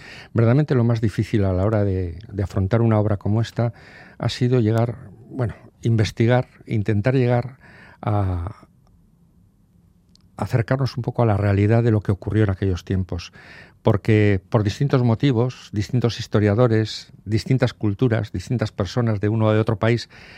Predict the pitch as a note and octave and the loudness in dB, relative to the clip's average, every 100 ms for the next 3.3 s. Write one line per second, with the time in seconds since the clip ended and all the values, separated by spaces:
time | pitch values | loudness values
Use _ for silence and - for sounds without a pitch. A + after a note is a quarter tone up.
0 | - - B2+ C3+ A#2 A2 G#2+ B2 A#2+ B2+ | -14 0 2 2 2 0 2 4 2 0
1 | - - - A2+ G#2+ G#2+ G#2+ A2 C3 B2 | -14 -18 -2 2 4 4 2 2 2 2
2 | A#2+ B2+ A#2+ A#2 A#2 A2+ C3+ A2 - C#3+ | 2 2 2 0 -4 0 0 0 -2 0
3 | B2 C3 B2+ | 2 2 2